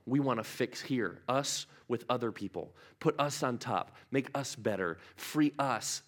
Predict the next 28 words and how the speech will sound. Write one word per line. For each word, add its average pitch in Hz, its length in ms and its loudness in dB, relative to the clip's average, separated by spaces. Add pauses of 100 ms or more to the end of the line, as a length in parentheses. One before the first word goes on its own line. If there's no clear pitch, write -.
et 107 100 -6
cetera. 104 400 0 (420)
Jesus 135 340 0
came 110 200 -2
and 98 80 -4
goes, 92 240 0
"No, 110 120 -6
no, 110 160 -2
no. 95 140 -4 (220)
You 104 120 -2
guys 98 180 2
are 90 100 0
all 95 120 0
broken. 82 400 -4
You're 98 80 -4
actually 95 160 -4
on 87 60 -4
the 82 60 -8
same 87 220 -8
level. 82 260 -8 (2250)
And 107 100 -2
I 110 60 0
came 107 240 -6
to, 95 120 -10 (600)
to - 100 -14
fix - 300 -12 (160)
this - 340 -6
relationship." - 640 -10